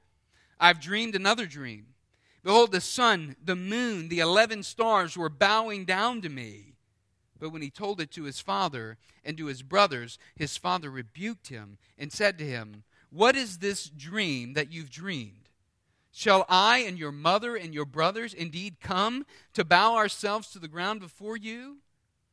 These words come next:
And his brothers were jealous of him,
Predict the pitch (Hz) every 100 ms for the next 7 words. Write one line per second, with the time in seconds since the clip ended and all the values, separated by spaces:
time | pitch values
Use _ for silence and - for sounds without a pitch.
0 | _ _ _ _ - 185 180 147 135 196
1 | 220 180 160 151 139 120 190 185 147 131
2 | 123 117 107 104